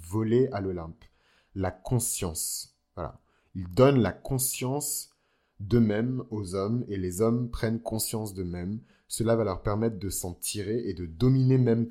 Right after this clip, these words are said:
toutes les autres créatures bien plus puissantes et bien plus dangereuses que, que, que, que les êtres humains. Mais l'histoire ne s'arrête pas là, comme vous le savez. Sensible à leur sort peu enviable et soucieux de leur faciliter l'accès au progrès,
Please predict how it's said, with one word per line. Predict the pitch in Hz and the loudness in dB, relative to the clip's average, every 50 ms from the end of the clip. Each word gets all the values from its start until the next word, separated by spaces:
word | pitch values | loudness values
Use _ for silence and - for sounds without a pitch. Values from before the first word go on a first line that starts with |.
| - _ | -6 _
toutes | - 196 196 190 - - | -4 -4 -4 -4 -4 0
les | 143 127 117 107 | 2 4 4 4
autres | 113 110 - 117 | 2 -2 -4 -8
créatures | 92 - - 101 90 87 - - - 117 113 104 | -10 -8 -8 -8 -8 -6 -8 -10 -8 -8 -8 -8
bien | 92 78 - 87 101 123 123 | -10 -12 -10 -4 -2 -2 -2
plus | 123 - 117 | -2 -6 -10
puissantes | 95 - - 92 90 - - 117 117 117 | -12 -12 -16 -16 -14 -10 -8 -8 -6 -6
et | 98 92 | -8 -10
bien | 80 80 85 117 117 117 | -10 -8 -4 -2 -2 -2
plus | 117 - 101 | -2 -8 -10
dangereuses | 92 95 92 87 82 90 98 90 - - | -8 -6 -8 -8 -6 -6 -8 -8 -8 -12
que, | - - 98 90 85 82 80 80 80 80 78 78 - | -14 -10 -10 -8 -8 -8 -10 -10 -10 -12 -14 -16 -16
que, | - - 80 76 76 76 73 - | -16 -14 -14 -12 -14 -16 -16 -10
que, | - 123 147 135 - | -8 -8 -8 -8 -10
que | _ - 95 | _ -8 -6
les | 87 82 87 | -6 -6 -8
êtres | - - - | -10 -10 -10
humains. | 90 85 92 117 - - _ - - - - - - _ _ | -8 -8 -8 -8 -10 -16 _ -20 -20 -20 -20 -20 -20 _ _
Mais | - 110 117 | 2 2 4
l'histoire | 113 117 117 - - 160 165 160 139 | 4 4 0 0 2 4 4 6 4
ne | 123 107 | 4 2
s'arrête | 95 - 104 90 90 87 - | 2 0 0 0 -2 -2 -2
pas | - 92 | 0 2
là, | 113 135 | 2 2
comme | 135 120 104 95 87 | 2 0 -2 -2 -4
vous | 87 | -4
le | 90 87 | -6 -8
savez. | - - 87 87 120 131 | -8 -8 -4 -2 0 0
Sensible | 127 - - 127 117 - - - 131 120 | 0 0 -2 -2 -2 -2 -4 -2 0 0
à | 107 98 | 0 0
leur | 92 87 - | 0 -2 -4
sort | - - - 127 127 - - | -6 -4 -2 -2 -4 -4 -4
peu | - 127 120 | -2 0 0
enviable | 110 104 98 90 101 104 107 101 90 | 0 0 -2 -2 -2 -2 -2 -2 -2
et | 85 | -4
soucieux | - - - 104 - - - 123 113 | -6 -6 -6 -6 -6 -6 -4 -4 -2
de | 98 95 | -2 -4
leur | 87 82 - | -4 -6 -6
faciliter | - 110 101 - - 107 98 - 113 | -4 -4 -4 -4 -6 -8 -6 -4 -2
l'accès | 104 95 87 - - - 113 | -2 -2 -4 -6 -8 -6 -4
au | 98 87 | -4 -6
progrès, | - - 95 85 80 95 104 120 127 - | -6 -8 -10 -8 -4 -2 -2 0 -2 -2